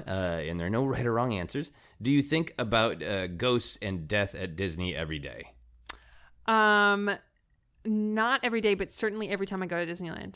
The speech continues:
Speaker 1: Okay.
Speaker 2: Yeah.
Speaker 1: And you, do you seek it out, or is it more that you're do, being a tour guide for your friends like you were describing?
Speaker 2: I'm being a tour guide for my friends, but then, uh, I frequently check,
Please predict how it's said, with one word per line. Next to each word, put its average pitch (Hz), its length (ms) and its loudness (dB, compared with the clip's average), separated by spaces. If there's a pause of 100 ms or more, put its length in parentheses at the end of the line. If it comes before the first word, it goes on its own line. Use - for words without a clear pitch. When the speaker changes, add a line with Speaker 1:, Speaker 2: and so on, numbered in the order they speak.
(160)
Speaker 1:
Okay. 95 400 -4
Speaker 2:
Yeah. 92 140 -4 (280)
Speaker 1:
And 92 500 -2
you, 113 200 2
do 107 140 0
you 143 120 6
seek 147 220 2
it 139 80 4
out, 143 180 4
or 135 60 6
is 123 100 4
it 107 80 -2
more 113 180 2
that 107 120 0
you're 95 220 2
do, 87 200 -4
being 107 240 2
a 101 60 0
tour 123 300 2
guide 87 240 0
for 92 80 -2
your 85 100 0
friends 85 280 -2
like 76 140 -6
you 76 80 -6
were 73 60 -4
describing? 71 500 -10 (440)
Speaker 2:
I'm 285 120 2
being 381 140 8
a 359 60 4
tour 254 240 0
guide 254 180 2
for 254 80 -4
my 240 140 2
friends, 196 540 0
but 196 180 -6
then, 185 540 0 (200)
uh, 170 560 2 (160)
I 208 420 4
frequently 208 840 0
check, 185 580 0